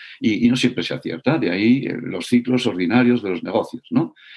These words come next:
Eh, que los inversores no aciertan, los productores no aciertan, eh, los consumidores son también impredecibles en alguna medida y hasta donde se puede se predice, pero, pero a veces no se puede evitar.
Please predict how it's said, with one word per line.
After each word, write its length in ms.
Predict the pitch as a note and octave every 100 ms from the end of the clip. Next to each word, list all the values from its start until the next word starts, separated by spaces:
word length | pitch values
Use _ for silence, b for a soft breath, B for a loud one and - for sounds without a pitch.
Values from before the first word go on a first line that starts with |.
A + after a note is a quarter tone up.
| B _
Eh, 140 | - -
que 280 | - F2+ -
los 260 | F2+ -
inversores 460 | D#2+ - - F2 F2
no 100 | A2
aciertan, 460 | A#2+ D#3+ - C#3 A#2+
los 120 | F2
productores 460 | G2 E2 G2 E2+
no 80 | F#2+
aciertan, 580 | G#2 D3+ C3 D3 D3+ C#3+ B B -
eh, 140 | G2
los 160 | G2+ -
consumidores 600 | F2 F2 F2 G2 F#2+ E2+
son 500 | F2+ F2+ F2+ E2 E2
también 320 | E2+ F2 F#2
impredecibles 800 | E2+ F#2 G#2 A2 D#3 C3+ C3+ C3+
en 100 | F#2+
alguna 260 | E2 F#2+ G#2+
medida 480 | A#2+ D#3 D#3+ F#3 B B B B
y 240 | - G2 G2
hasta 180 | - E2+
donde 160 | F2
se 120 | -
puede 320 | - B2 A2 F#2
se 120 | E2
predice, 640 | - G2+ D#3 D#3 E3+ F#3+ -
pero, 380 | F2 E2+ D#2+ -
pero 380 | E2 D#2+ D#2+ - D2+
a 40 | D#2+
veces 280 | F#2 A#2
no 100 | G#2
se 100 | -
puede 200 | - -
evitar. 440 | - - A2 E2+